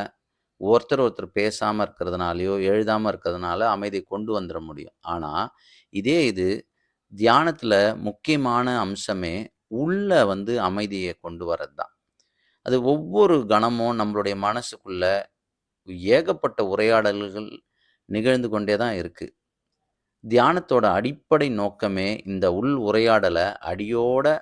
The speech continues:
களையிறது தான் தியானத்தோட முக்கியமான நோக்கமா இருக்கு. பெரும்பாலும் நம்ம இறந்த காலத்தையோ, நிகழ்காலத்தையோ சார்ந்து தான் நம்ம வாழ்ந்துட்டு இருக்கோம். ஒண்ணு நீ கண்ணை மூடுனேன்னா, ஒண்ணு ஏதாவது, அ, வாழ்க்கையில நடந்தது வரும்.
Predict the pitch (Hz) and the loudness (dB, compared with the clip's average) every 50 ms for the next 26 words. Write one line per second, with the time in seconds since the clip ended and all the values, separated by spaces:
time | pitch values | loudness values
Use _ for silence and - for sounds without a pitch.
0 | - _ _ _ - 87 101 101 98 - 92 87 87 87 101 113 127 143 - - | -6 _ _ _ 0 2 2 2 2 0 -4 -10 -6 -2 -2 -2 -2 -2 -6 -10
1 | _ _ _ _ _ 90 92 95 92 101 107 - - 98 90 90 104 117 - - | _ _ _ _ _ -6 -2 0 0 0 -2 -4 -4 -4 -2 -2 -2 -4 -4 -8
2 | _ _ _ _ _ _ _ _ _ _ _ _ _ - 113 - _ - 147 135 | _ _ _ _ _ _ _ _ _ _ _ _ _ -8 -8 -8 _ -2 0 0
3 | 123 113 104 104 107 113 120 117 104 98 101 95 - - 95 92 87 82 80 - | 2 2 2 2 2 0 -2 -2 -4 -4 -6 -6 -6 -8 -6 -4 -4 -4 -4 -6
4 | - - - - - _ _ _ _ _ _ _ _ _ _ _ _ _ _ _ | -10 -14 -20 -20 -20 _ _ _ _ _ _ _ _ _ _ _ _ _ _ _
5 | - 143 160 180 196 190 170 156 139 131 117 107 107 113 123 - - _ _ _ | 4 4 6 6 4 6 8 8 8 8 8 6 4 2 0 -4 -8 _ _ _
6 | _ - 107 107 113 110 104 101 104 113 123 - - 101 - - 123 131 131 127 | _ -2 -2 0 2 2 4 4 4 2 0 -4 -2 0 2 4 4 4 6 4
7 | 117 101 98 95 92 92 90 - 90 90 95 95 104 101 98 98 98 120 120 113 | 6 6 6 6 6 4 0 -4 -2 -2 0 0 0 -2 -2 0 2 2 2 4
8 | 107 104 95 92 87 - - 87 85 92 95 92 - - 95 101 107 104 104 104 | 4 4 4 4 2 -2 -4 -4 -2 -2 -2 -4 0 2 4 4 4 4 0 -4
9 | 98 101 110 113 110 98 90 87 82 85 85 90 95 101 98 92 - _ 82 - | -2 -2 -2 -2 -4 -6 -6 -4 -2 0 0 0 0 -2 -4 -8 -10 _ -20 -16
10 | _ 78 - _ _ _ 90 98 107 113 110 107 90 - 90 95 107 120 123 123 | _ -16 -16 _ _ _ -4 -4 -2 -2 -4 -6 -4 -4 -4 -2 -2 -2 -2 -2
11 | 117 110 104 104 101 101 107 110 107 95 92 92 98 104 107 104 98 90 92 90 | -4 -4 -6 -4 -2 0 0 0 0 -2 -4 -6 -6 -6 -6 -6 -4 -2 0 2
12 | 92 104 110 117 107 - _ _ _ _ _ - 82 85 85 87 85 85 87 98 | 2 2 2 0 -4 -8 _ _ _ _ _ -12 -8 -8 -6 -6 -2 2 2 2
13 | 104 104 - - 101 92 87 87 87 90 101 107 107 107 98 95 85 82 - - | 2 2 0 -2 -2 -2 -2 -2 0 0 0 0 -2 -2 -2 -2 -4 -4 -4 -6
14 | 92 123 | -8 -10